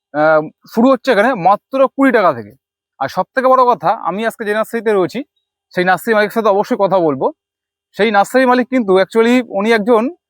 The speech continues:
আহ, বাগানি বলতে পারেন। বাগানি বলতে actu-, actually কাজ করতেন, গ্রাফটিং করতেন। তা ওনার গ্রাফটিংয়ে পারদর্শী অব-, নিজেই রয়েছেন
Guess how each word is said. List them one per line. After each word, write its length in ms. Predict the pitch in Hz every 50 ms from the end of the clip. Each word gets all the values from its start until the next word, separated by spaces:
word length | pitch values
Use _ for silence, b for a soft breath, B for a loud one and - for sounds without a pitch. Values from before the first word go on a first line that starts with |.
| _ _ _ _
আহ, 440 | - 143 147 147 147 147 147 147 143 - - _ _ _ _ _ _ _
বাগানি 440 | - 117 123 185 196 214 233 247 254
বলতে 240 | 220 226 214 170 156
পারেন। 200 | 139 139 131 123
বাগানি 260 | 151 160 180 208 226
বলতে 240 | 233 247 233 214 254
actu-, 240 | 247 226 - - 226
actually 280 | 185 175 - 240 220 -
কাজ 220 | - 214 220 - -
করতেন, 380 | - 247 214 - - 175 214 359 370 _ _ _ -
গ্রাফটিং 420 | 127 156 214 208 - - 240 214 175
করতেন। 340 | 151 131 - _ - 95 107 _ _ _ _ _ _ _ _ _ _
তা 80 | - 143
ওনার 240 | 156 185 214 233 214
গ্রাফটিংয়ে 420 | 175 160 190 190 - - 240 233
পারদর্শী 440 | 220 214 214 214 220 - - - 247
অব-, 140 | 220 202 185
নিজেই 280 | 175 180 180 214 226
রয়েছেন 300 | 214 196 180 147 185 262